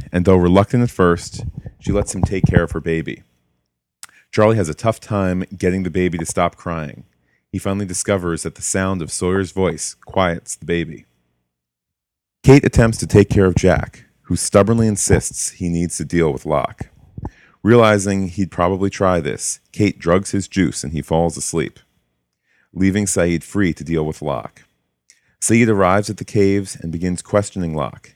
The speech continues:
asking Locke to show him the Beechcraft. As they walk to it, Saeed interrogates Locke, who realizes what Saeed is doing. Upon arriving at the plane,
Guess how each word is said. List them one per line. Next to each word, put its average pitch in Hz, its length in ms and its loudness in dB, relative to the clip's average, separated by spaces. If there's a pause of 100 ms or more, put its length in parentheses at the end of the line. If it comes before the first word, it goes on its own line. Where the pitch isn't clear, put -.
(160)
asking 90 280 -6
Locke 85 200 -4
to - 60 -20
show 92 200 0
him 82 140 -4
the 73 80 -8
Beechcraft. - 680 -6 (640)
As 92 140 0
they 98 100 0
walk 101 280 2
to 123 180 0
it, 123 160 -2 (200)
Saeed 92 300 -2
interrogates 85 560 -4
Locke, 85 400 -4 (300)
who 98 80 0
realizes 90 560 2
what 80 140 -8
Saeed 78 320 -2
is 67 100 -8
doing. 76 400 -8 (920)
Upon 107 360 -2
arriving 98 720 2
at 85 140 -4
the 87 80 -8
plane, 80 540 -2